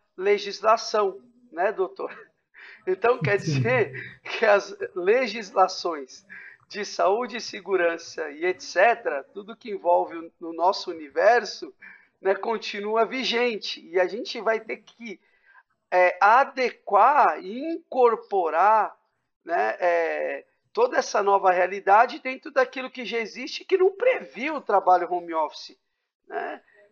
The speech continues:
Speaker 2: Verdade.
Speaker 1: Ou teletrabalho, como é dito legalmente. É,
Speaker 2: Uhum.
Speaker 1: enquanto não surgir uma legislação específica, e a gente espera que isso aconteça,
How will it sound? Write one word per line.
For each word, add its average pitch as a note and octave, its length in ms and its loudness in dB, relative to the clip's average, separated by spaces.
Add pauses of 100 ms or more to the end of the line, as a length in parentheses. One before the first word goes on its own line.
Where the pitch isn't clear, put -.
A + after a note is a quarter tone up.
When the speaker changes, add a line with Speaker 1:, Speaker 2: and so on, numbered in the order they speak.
(120)
Speaker 2:
Verdade. D3+ 360 -2
Speaker 1:
Ou G3 260 0
teletrabalho, F3+ 840 2
como D#3 260 -12
é D3+ 60 -10
dito F#3 320 -10
legalmente. G#3 800 -4 (440)
É, F3+ 280 2
Speaker 2:
Uhum. A#3 80 -4
Speaker 1:
enquanto C#4 640 0
não A#3+ 180 -4
surgir G3 880 -10
uma E3 220 -2
legislação F#3 720 -2
específica, G#3 840 -12
e F3 40 -4
a E3 60 -6
gente F#3 300 -12
espera - 1040 0
que A#3+ 160 -10
isso - 180 -8
aconteça, F#3+ 800 -4